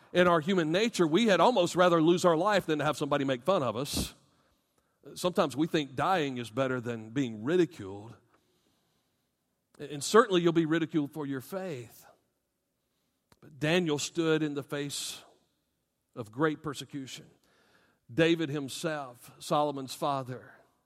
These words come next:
had the courage to face the giant as a teenager after he had been doing what he was supposed to be doing, where he was supposed to be doing it. Later in his older age, he made a mistake by not being where he was supposed to be,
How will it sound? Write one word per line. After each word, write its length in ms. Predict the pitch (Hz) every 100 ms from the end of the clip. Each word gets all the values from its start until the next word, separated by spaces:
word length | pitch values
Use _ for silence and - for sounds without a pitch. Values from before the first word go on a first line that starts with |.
| _ _ _ _ _ _ _ -
had 160 | 151 135
the 80 |
courage 640 | 127 - 190 185 151 123 -
to 100 | 139
face 560 | 151 143 127 - - - _ _ _
the 100 | 139
giant 800 | 104 143 143 131 117 107 - - _ _ _ _
as 160 | 127 120
a 60 | 117
teenager 800 | - 147 131 117 104 110 101 - - _ _ _ _ _ _ _ _ _ 117
after 260 | 127 147
he 120 | 131
had 120 | 135 120
been 180 | 127
doing 280 | 123 151 139
what 140 | 135 135
he 60 |
was 140 | 120 -
supposed 360 | 123 147 -
to 60 | 123
be 80 | 123
doing, 280 | 135 120
where 280 | 113 156 160
he 120 | 127 113
was 140 | 104
supposed 340 | 104 123 107
to 60 | 113
be 100 | 110
doing 300 | 101 110 104
it. 120 | 107
Later 320 | 120 139 143
in 60 | 135
his 140 | 131
older 280 | 135 143 131
age, 300 | 156 165 127
he 60 | 135
made 240 | 123 127
a 80 | 127 - _ _
mistake 680 | 156 147 - 180 165 156 147
by 180 | 165 160
not 540 | 170 208 226 190 127
being 320 | 131 123 110
where 160 | 123 123
he 120 | 127
was 160 | 120 -
supposed 340 | 120 127 -
to 60 | 120
be, 320 | 110 127